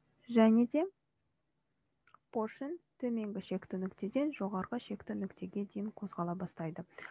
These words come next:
Бұл кезде енгізу клапаны жабылады. Және цилиндрге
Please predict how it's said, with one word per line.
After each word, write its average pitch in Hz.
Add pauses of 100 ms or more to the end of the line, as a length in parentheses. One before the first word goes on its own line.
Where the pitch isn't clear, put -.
(140)
Бұл 262
кезде 226
енгізу 190
клапаны 170
жабылады. 185 (2750)
Және 214 (340)
цилиндрге 202